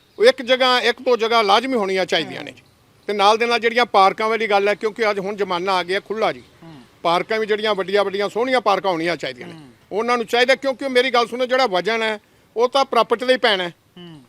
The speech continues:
Speaker 1: ਜੋ ਰੇਟ ਹੈ, ਪ੍ਰਾਪਰਟੀ ਦਾ ਹੀ ਪੈਣਾ ਹੈਗਾ।
Speaker 2: ਹੂੰ।
Speaker 1: ਇਹ ਤਾਂ ਨਹੀਂ ਜਿਤਨਾ ਕਰੋ ਬ-, ਜਗ੍ਹਾ ਖਾਲੀ ਛੱਡਣਗੇ, ਪਾਰਕ ਵੱਡੀ ਬਣਾਉਣਗੇ।
Speaker 2: ਹੂੰ।
Speaker 1: ਹੈਂ ਜੀ, ਉਹ ਪਲਾਟ ਜਿਹੜੇ ਕੱਟੇ ਨੇ, ਇੱਕ ਤਾਂ ਖੂਬਸੂਰਤੀ ਹੋਏਗੀ। ਤੇ ਲੋਕੀ ਤੁਹਾਨੂੰ ਪਤਾ ਅੱਜ ਕੱਲ੍ਹ ਜੋ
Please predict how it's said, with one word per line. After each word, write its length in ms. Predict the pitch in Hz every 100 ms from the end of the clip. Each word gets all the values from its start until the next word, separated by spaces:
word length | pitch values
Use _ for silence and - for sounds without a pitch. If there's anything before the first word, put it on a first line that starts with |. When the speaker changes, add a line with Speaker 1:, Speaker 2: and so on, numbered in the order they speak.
| _ 151
Speaker 1:
ਜੋ 160 | 214
ਰੇਟ 260 | 196 220 226
ਹੈ, 120 | 254
ਪ੍ਰਾਪਰਟੀ 420 | 247 226 208 247
ਦਾ 80 | 262
ਹੀ 60 | 269
ਪੈਣਾ 260 | 247 196
ਹੈਗਾ। 240 | 170 139 139
Speaker 2:
ਹੂੰ। 280 | 160 139 220
Speaker 1:
ਇਹ 40 |
ਤਾਂ 140 | 247
ਨਹੀਂ 100 | 254
ਜਿਤਨਾ 320 | 202 202 226 220
ਕਰੋ 180 | 233
ਬ-, 240 | 202 208 180 160
ਜਗ੍ਹਾ 280 | 214 233
ਖਾਲੀ 280 | 226 202 202
ਛੱਡਣਗੇ, 440 | - 190 208 208 220
ਪਾਰਕ 320 | 185 190 190
ਵੱਡੀ 200 | 180 220
ਬਣਾਉਣਗੇ। 480 | 202 175 175 151 139 -
Speaker 2:
ਹੂੰ। 200 | 165 139 120 151
Speaker 1:
ਹੈਂ 120 | 196
ਜੀ, 180 | 240 180 _ -
ਉਹ 60 | 190
ਪਲਾਟ 340 | 185 180 196
ਜਿਹੜੇ 200 | 220 220
ਕੱਟੇ 260 | 208 226 220
ਨੇ, 80 |
ਇੱਕ 120 | 214 214
ਤਾਂ 80 |
ਖੂਬਸੂਰਤੀ 540 | 202 214 190 220 - 220
ਹੋਏਗੀ। 320 | 196 180 190 - _ _ _
ਤੇ 80 | 208
ਲੋਕੀ 300 | 208 202 247
ਤੁਹਾਨੂੰ 220 | 247 233
ਪਤਾ 240 | 240 226 220
ਅੱਜ 80 |
ਕੱਲ੍ਹ 220 | 202 226
ਜੋ 100 | 196